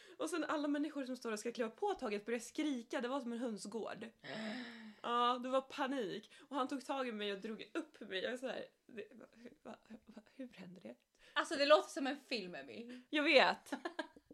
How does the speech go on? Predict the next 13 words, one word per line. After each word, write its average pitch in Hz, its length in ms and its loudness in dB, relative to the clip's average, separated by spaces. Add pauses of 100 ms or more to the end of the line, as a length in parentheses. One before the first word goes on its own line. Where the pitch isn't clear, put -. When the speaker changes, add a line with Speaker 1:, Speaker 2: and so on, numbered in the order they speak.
(1800)
Speaker 1:
Men 311 160 4
tänk 415 200 6
första 311 280 -4
gången 226 240 0
jag 214 120 -2
träffade 247 300 -6
honom, 175 320 -6
han 190 120 -4
räddade 185 340 -4
mitt 180 180 -12
liv, 165 300 -10
typ. - 180 -20 (500)
Speaker 2:
Ja. 311 460 2